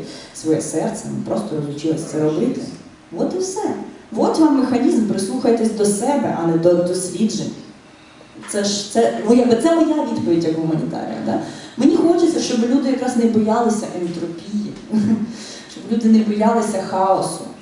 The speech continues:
І наша доба дуже, е, позитивна в цьому плані, дуже гарна в цьому плані, бо, е, це доба виборів, це доба, де зникли чітко направляючі вектори,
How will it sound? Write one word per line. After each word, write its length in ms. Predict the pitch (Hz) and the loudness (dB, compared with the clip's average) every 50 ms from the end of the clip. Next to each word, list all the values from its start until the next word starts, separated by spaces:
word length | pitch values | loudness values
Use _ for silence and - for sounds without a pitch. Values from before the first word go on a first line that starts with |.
| - - - - - - | -20 -20 -20 -18 -8 2
І 80 | 214 | 4
наша 300 | 220 254 285 - 285 262 | 4 4 4 4 2 2
доба 480 | 220 247 247 226 262 277 294 262 214 - - | 4 4 4 4 4 2 2 2 0 0 0
дуже, 140 | 226 247 262 | 0 0 2
е, 420 | 240 226 - 220 220 208 208 - - - - - | 0 2 2 2 2 2 2 -2 -4 -8 -4 -2
позитивна 540 | 240 226 247 247 - 262 285 302 277 254 | 0 0 0 0 2 2 2 4 4 2
в 100 | 233 - | 2 2
цьому 200 | - 226 220 220 | 0 0 0 0
плані, 320 | - 226 220 208 208 202 190 - - - 214 214 208 208 | 2 0 0 2 2 0 -2 -2 -4 0 0 2 2 0
дуже 180 | 226 220 220 214 | 0 0 0 2
гарна 380 | 208 233 233 233 220 220 208 208 | 2 2 4 4 4 4 2 0
в 120 | 202 - | -2 -4
цьому 120 | 190 185 180 180 180 | -4 -6 -6 -4 -2
плані, 300 | 190 170 170 170 170 170 170 | -2 -2 0 0 0 0 2
бо, 260 | 202 208 208 208 208 - 196 | 2 2 2 2 0 -2 -2
е, 280 | 196 196 190 190 185 - - - - - - | -2 0 0 0 -2 -4 -8 -12 -12 -2 2
це 120 | 262 247 | 4 6
доба 280 | 226 233 226 240 226 226 | 6 6 6 6 4 4
виборів, 640 | 220 - 247 - - 202 180 170 170 165 - - - - - - - | 4 4 4 4 4 4 4 4 4 2 2 -4 -8 -10 -14 -16 -6
це 120 | - 220 220 | 0 2 4
доба, 400 | 208 220 214 214 233 233 214 208 | 4 4 4 4 2 2 2 2
де 280 | 220 214 214 214 214 - | 2 2 2 0 -2 -4
зникли 640 | 202 - 233 - 285 302 247 - - 233 233 220 214 233 - - | -4 2 4 6 6 6 4 2 4 4 4 4 4 0 -6 -6
чітко 380 | - - 269 - - - 233 220 | -4 -2 -2 -2 -2 0 2 4
направляючі 800 | 220 214 208 - 220 214 208 220 226 226 220 214 214 - 214 214 | 4 4 2 0 -2 0 2 4 4 4 4 2 2 0 -2 -2
вектори, 560 | 214 220 220 - - - 185 180 165 160 | 0 -2 -2 -2 -4 -4 -4 -2 -2 -4